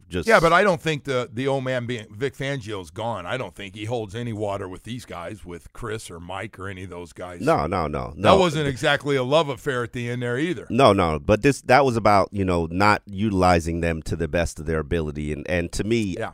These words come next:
Speaker 1: the way the season ended, you know, Xavier going down and Bradley Chubb going down contributed to a lot of that. V-, uh, uh, um, not, um, Van Ginkel going down.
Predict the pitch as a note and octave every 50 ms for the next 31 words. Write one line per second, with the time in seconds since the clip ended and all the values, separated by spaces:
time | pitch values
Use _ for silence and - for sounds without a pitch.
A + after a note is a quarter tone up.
0 | - - F#2 F#2+ F#2 G2 G#2 G#2 G#2 F#2+ F2+ E2 D#2+ E2+ - - A2+ G#2+ F#2 F2
1 | F2 E2+ F2+ F2+ F2 E2 E2 D#2+ D2 - - - F2+ F2 D#2+ D#2 D#2 D#2 D2 E2
2 | F#2+ F#2+ F#2+ F2+ F2+ F2 E2+ D#2+ E2+ F2 F2 E2+ E2 E2+ F2 E2+ E2+ E2+ F2 E2+
3 | D#2 C#2+ F2+ E2+ E2 D#2 D2+ C#2+ - - F2+ D#2 - - D#2+ D#2 D2+ D2+ D2 D#2
4 | D#2 D2+ D2+ - - - D#2 - - F#2+ D#2+ D2+ C#2+ C#2+ C2+ - - D2+ C#2+ C#2+
5 | D2+ D2+ D2 C#2 C#2 C#2+ C2+ C#2 C#2+ - _ _ _ - _ - - D#2+ D#2 -
6 | F#2 E2+ D#2 D2+ C#2 - _ _ _ _ - _ - D2+ D#2 D2+ D2 C#2 C2+ -
7 | - - - D#2 D2+ D2 C#2+ C#2 C2+ C2+ _ - - - - F2 E2 D#2 - -
8 | E2 D#2+ D2+ D2+ D2 C#2+ F2+ E2+ D#2+ D#2 C#2 E2+ E2+ D#2+ - E2+ D#2+ D#2 E2+ E2
9 | D#2+ D#2 D2+ D2+ D#2 D#2 D2+ D2+ D2+ D2